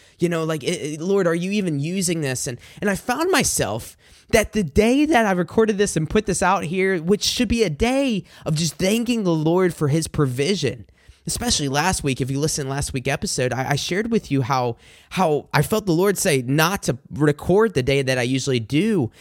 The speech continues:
but to do it later, and, and how the Lord provided that if I didn't wait on the Lord, then I wouldn't have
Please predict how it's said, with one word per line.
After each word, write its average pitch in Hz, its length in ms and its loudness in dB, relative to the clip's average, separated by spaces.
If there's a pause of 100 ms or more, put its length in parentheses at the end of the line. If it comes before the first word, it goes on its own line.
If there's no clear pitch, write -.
(120)
but 160 100 0
to 156 100 0
do 175 180 2
it 151 120 -4
later, 180 560 2
and, 139 300 -2 (280)
and 185 80 2
how 196 140 4
the 214 100 0
Lord 208 220 2
provided 196 580 0
that 165 160 0
if 165 100 -2
I 202 120 0
didn't 196 260 2
wait 190 260 2
on 214 120 0
the 160 80 0
Lord, 190 320 2
then 160 80 2
I 165 100 -2
wouldn't 208 280 -4
have 175 420 -2